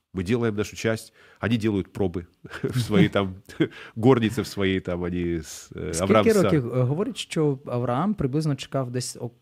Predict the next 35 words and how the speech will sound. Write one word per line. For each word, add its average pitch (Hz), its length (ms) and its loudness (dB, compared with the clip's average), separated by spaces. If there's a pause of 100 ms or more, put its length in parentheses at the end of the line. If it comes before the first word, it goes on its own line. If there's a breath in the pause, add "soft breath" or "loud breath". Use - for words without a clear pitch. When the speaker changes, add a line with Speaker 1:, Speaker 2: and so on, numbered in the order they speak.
(160)
Speaker 2:
м, 107 600 -10 (160)
Speaker 1:
Більше 117 200 2
Speaker 2:
біля, 104 80 6
Speaker 1:
двадцяти. 107 240 0
Speaker 2:
біля 143 100 -4
тридцяти - 360 -8
років, 104 280 -6
да? 101 80 -8
Speaker 1:
Да, 90 180 -2
більше 82 40 -8
Speaker 2:
Двадцять 113 260 -4
п'ять 143 140 -2
тридцять - 240 -10
років. - 80 -8
Speaker 1:
двадцять, 107 260 -2
двадцять, 107 300 -4
двадцять 104 220 -2
чотири 147 300 -2
примерно. 90 380 -6
Ну, 165 120 -4
по 135 100 0
разным 95 260 0
подсчетам 85 380 -8
теологов, 104 380 -6
где-то 80 200 -10
двадцать 90 280 -8
четыре 92 300 -6
года 80 240 -8
примерно, - 420 -16
да. 92 120 -14 (160)
Speaker 2:
Ви 139 100 4
уявляєте, 147 520 2
що 123 360 0
він 139 220 0
отримав 117 540 -2